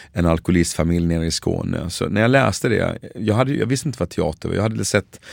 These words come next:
Göran Stangers spela Per Gynt på Malmö Stadsteater och bara, "Vad fan är det här?" Eh, han var bra såklart, det var inte, inte ont om det. Men jag, det var teater liksom. Och så läste jag Natten i Dagens Mor och det var liksom,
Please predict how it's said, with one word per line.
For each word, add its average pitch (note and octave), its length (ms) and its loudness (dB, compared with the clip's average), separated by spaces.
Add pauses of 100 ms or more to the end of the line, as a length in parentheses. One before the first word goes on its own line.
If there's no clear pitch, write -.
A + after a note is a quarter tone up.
(120)
Göran G2 260 2
Stangers G#2 560 0
spela F#2+ 220 0
Per F2+ 160 0
Gynt G#2 380 2
på - 60 -6
Malmö F2 200 0
Stadsteater A2+ 600 -2
och F2+ 60 -4
bara, E2+ 140 2
"Vad - 180 -8
fan - 200 -6
är - 40 -6
det D2+ 80 -6
här?" - 180 -4 (680)
Eh, E2 240 0
han A2 120 2
var G#2 80 4
bra D#2+ 220 2
såklart, D#2 260 -4
det D#2+ 60 0
var F2 80 4
inte, E2+ 120 0
inte E2+ 280 0
ont E2 140 0
om F#2 60 4
det. G2 120 2
Men F#2+ 140 4
jag, G#2 160 4
det G2 100 -4
var G#2 160 0
teater B2+ 480 0
liksom. E2 300 -6
Och F#2 80 -2
så C3+ 80 2
läste C#3 300 4
jag G#2+ 40 4
Natten G2+ 240 0
i G2 40 2
Dagens F#2+ 240 0
Mor A#2 260 2
och G2 60 2
det A#2+ 80 2
var C3 140 4
liksom, B2 420 2